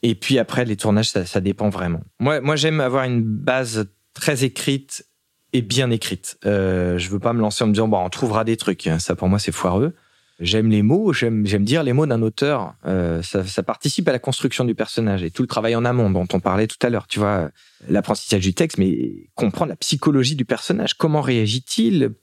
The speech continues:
Est-ce qu'il est légitime de dire ça ? Et pour le coup, les scénaristes, euh, du cinéma sont vivants. Euh, on peut parler avec eux ou avec le metteur en scène.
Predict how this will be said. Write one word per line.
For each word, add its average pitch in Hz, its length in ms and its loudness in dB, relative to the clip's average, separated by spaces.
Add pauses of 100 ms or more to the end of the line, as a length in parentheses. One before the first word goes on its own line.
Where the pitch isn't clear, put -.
(120)
Est-ce - 280 -2
qu'il 143 420 2
est 127 60 4
légitime 143 520 2
de 131 100 4
dire 113 220 0
ça ? 180 300 -4 (440)
Et 113 80 0
pour 120 140 2
le 120 100 2
coup, 196 120 -2
les 180 100 4
scénaristes, 123 540 0
euh, 107 140 2
du 107 100 -4
cinéma 101 360 2
sont - 200 -4
vivants. 131 460 0
Euh, 98 80 2
on 95 140 0
peut 175 180 0
parler 143 380 0
avec 117 320 0
eux 170 80 4
ou 143 100 4
avec 110 160 0
le 120 60 0
metteur 120 220 0
en 117 60 -2
scène. - 260 -4